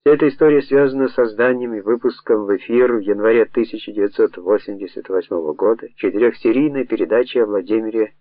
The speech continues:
Семеновиче. Я уже говорил, что больше года пробивал ее. Потом, когда все серии были готовы, передача лежала семь месяцев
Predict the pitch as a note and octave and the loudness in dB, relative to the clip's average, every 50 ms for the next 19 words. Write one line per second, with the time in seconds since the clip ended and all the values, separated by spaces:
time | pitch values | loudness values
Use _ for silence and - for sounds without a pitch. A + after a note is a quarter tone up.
0 | _ _ _ _ - G#2 F#2+ F2+ F2+ F2+ F#2 D#2 _ _ _ _ _ _ _ _ | _ _ _ _ -8 -6 -6 -6 -10 -10 -12 -20 _ _ _ _ _ _ _ _
1 | _ _ _ _ _ _ _ _ _ _ _ _ _ _ _ _ _ _ _ _ | _ _ _ _ _ _ _ _ _ _ _ _ _ _ _ _ _ _ _ _
2 | _ _ _ _ _ _ _ _ _ _ _ _ _ _ _ _ _ _ - - | _ _ _ _ _ _ _ _ _ _ _ _ _ _ _ _ _ _ -4 0
3 | E3+ F#3+ F#3 F#3+ G3 F3 F#3 F#3 F#3 F#3 G3 G3 F3 C#3+ A2 - - - G2 G2 | 0 2 2 2 0 2 2 4 4 6 6 6 6 4 2 0 -2 -2 -2 0
4 | A2+ A#2+ A2 - B2+ A#2+ A#2 B2+ C3 B2+ B2+ B2 - - A#2 A2 A#2 A#2 A2+ A#2+ | 0 0 0 0 -2 0 2 2 2 2 0 -2 -2 -4 -2 -2 0 0 2 4
5 | A#2 A2 G2 F2+ F2 F2 E2 D#2 - A#1 - - _ _ _ _ _ _ _ _ | 4 2 2 0 -6 -14 -20 -18 -18 -18 -18 -20 _ _ _ _ _ _ _ _
6 | _ _ _ _ _ _ _ _ _ _ _ _ _ _ - G2+ G#2+ G2+ - F3 | _ _ _ _ _ _ _ _ _ _ _ _ _ _ 0 0 0 2 4 2
7 | G3 G3+ G3 F3+ - _ _ _ _ _ _ _ _ _ _ _ _ _ _ _ | 2 2 0 -4 -10 _ _ _ _ _ _ _ _ _ _ _ _ _ _ _
8 | _ _ _ - - - - - B2+ C#3 C#3+ C3 C3 - - C#3 C3 C3+ - C#3+ | _ _ _ -2 -2 -2 0 2 4 4 4 4 2 0 0 0 0 2 2 2
9 | C#3 C3 B2 A#2 G#2+ A2 A2+ A2+ F#2+ D#2 F2+ E2+ - - A#2+ C#3 C#3+ D3 C#3+ C#3+ | 4 4 2 0 2 2 0 0 2 0 -2 -2 2 4 4 6 6 4 2 0
10 | - G2+ F2 E2 G2+ A#2+ A#2 - - G#2+ G#2 G#2 G2+ A2 A2+ A2+ A2+ G2 - - | -2 -4 -2 2 2 2 2 2 0 -4 -2 0 2 2 4 4 2 2 0 0
11 | - D3 E3+ E3 D3 C3+ C3 D3 D3+ C#3 G#2+ - - F2+ - - - - | 2 2 2 2 0 -2 0 2 2 2 0 -2 -6 -14 -14 -16 -20 -20